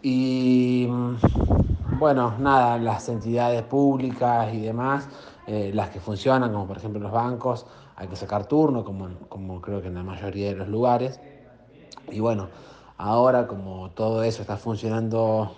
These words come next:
muy bien, y hace hoy, creo que, no sé si son seis u ocho días, chequealo después, de que en Rosario no hay, este, este, no hay casos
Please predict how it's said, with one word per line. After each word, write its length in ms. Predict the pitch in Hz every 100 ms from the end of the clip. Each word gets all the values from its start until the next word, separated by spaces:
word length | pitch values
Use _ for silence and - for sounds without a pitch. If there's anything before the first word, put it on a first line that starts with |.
| 110
muy 240 | 117 117
bien, 580 | 127 139 139 143 139 - - - - -
y 300 | 92 92 98
hace 720 | 98 - 107 104 104 107 -
hoy, 440 | 107 113 117 123 - - - - - -
creo 320 | 113 120 110
que, 60 |
no 140 | 113 123
sé 100 | 135
si 200 | 127 127
son 260 | 131 131
seis 400 | 120 143 147 147 -
u 180 | 110 120
ocho 260 | 123 123
días, 520 | 117 127 131 131 - -
chequealo 500 | - 101 85 113 110
después, 440 | 104 104 117 113 - - - - _
de 160 | 101 98
que 120 | 101
en 100 | 98
Rosario 680 | 95 98 - 120 117 117 113
no 320 | 104 104 110 113
hay, 360 | 113 113 - -
este, 560 | 87 - 92 92 90 87 85 - _ _ - - - - - _
este, 840 | - 80 - 85 85 80 82 82 82
no 120 | 92
hay 120 | 92 95
casos 680 | 120 120 120 127 131 -